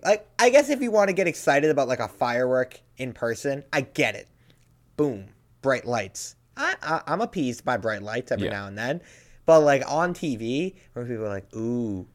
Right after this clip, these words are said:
Speaker 1: I, I'm like, "You guys are watching bright lights through a bright light. What's happening at this point?"
Speaker 2: Yeah. What, I mean, the appeal of fireworks is the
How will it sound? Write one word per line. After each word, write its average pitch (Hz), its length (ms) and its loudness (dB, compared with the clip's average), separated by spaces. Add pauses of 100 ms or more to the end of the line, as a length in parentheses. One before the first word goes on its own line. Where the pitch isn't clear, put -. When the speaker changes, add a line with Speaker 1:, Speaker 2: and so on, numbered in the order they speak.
(100)
Speaker 1:
I, 127 160 -2
I'm 123 100 -8
like, 135 140 -4
"You 156 80 -6
guys 202 180 0
are 196 40 -2
watching 175 280 -4
bright 143 240 0
lights 143 220 -2
through 143 180 0
a 117 40 0
bright 117 280 0
light. 127 300 -4
What's 131 160 -8
happening 110 440 -2
at 95 80 -12
this 143 160 -8
point?" 101 380 -10
Speaker 2:
Yeah. 87 440 -6 (200)
What, 120 380 2
I 135 60 2
mean, 143 280 0
the 131 280 4
appeal 190 360 0
of 165 80 -2
fireworks 117 520 0
is 98 240 -2 (140)
the 95 460 2